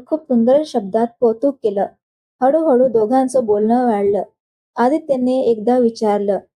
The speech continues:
"तू इतकी शांत आणि आनंदी कशी राहतेस?" आर्या हसली, "कारण मी शिकले आहे की दुःख नाकारून नाही, तर स्वीकारून जगावं लागतं. जीवनाचा आनंद म्हणजे सगळं परिपूर्ण होणं नाही, तर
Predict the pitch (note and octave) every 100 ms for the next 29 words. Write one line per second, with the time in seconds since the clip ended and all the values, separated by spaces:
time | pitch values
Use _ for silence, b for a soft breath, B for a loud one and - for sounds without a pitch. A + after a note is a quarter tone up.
0 | _ _ _ - D#4 D#4 - D#4 D4+ C4
1 | A3+ A#3 C#4+ B3 C4 A3+ A#3 A#3 B3+ C#4
2 | A#3 C#4+ C4 B3 G#3 - G3+ - - _
3 | _ _ _ - B3 C4 D#4 D#4+ A#3 -
4 | G#3 G3 - _ _ _ _ C#4 D4 D#4+
5 | D#4 D#4 A#3+ B3 B3+ B3 A3 A3 C4+ G#3+
6 | A3+ D4 C4+ G#3+ G3+ A3 C4 A#3+ A3 G#3
7 | G#3 - C4 - _ _ _ - B3+ C4
8 | C#4 D4+ B3 G#3 G#3 A#3 A3 F#3 - G3+
9 | A3+ _ _ _ _ _ A3+ C4+ C#4+ D#4
10 | E4 D4+ A3+ A3 A3 A#3+ A3+ B3 C4 A#3+
11 | C4+ C#4+ A3 A#3+ A#3+ B3 C4+ C#4+ B3 A3+
12 | A#3+ A#3+ A3+ G#3+ G3+ B3+